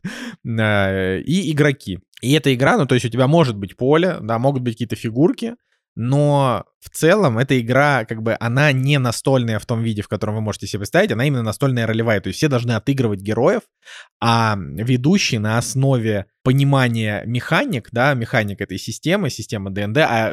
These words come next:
э, ролевых игр очень много, у каждой свои разные системы, и он на основе этого даёт какую-то, значит, возможность, э, людям развиваться. И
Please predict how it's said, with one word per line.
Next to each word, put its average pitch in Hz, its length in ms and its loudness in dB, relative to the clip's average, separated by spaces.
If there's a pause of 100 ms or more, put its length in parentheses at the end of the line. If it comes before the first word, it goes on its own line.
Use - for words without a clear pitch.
(100)
э, 117 280 -6
ролевых 139 400 2
игр 127 180 0
очень 127 200 -2
много, 160 240 2
у 110 60 0
каждой 123 260 -2
свои 113 160 -6
разные 92 300 -6
системы, - 400 -14 (280)
и - 60 -4
он 135 140 4
на 127 80 2
основе 131 280 2
этого 151 220 0
даёт 113 340 0
какую-то, 104 840 -6
значит, 107 240 -10
возможность, 117 680 -2
э, 92 360 -4 (220)
людям 120 580 0 (240)
развиваться. 139 720 0
И 147 260 0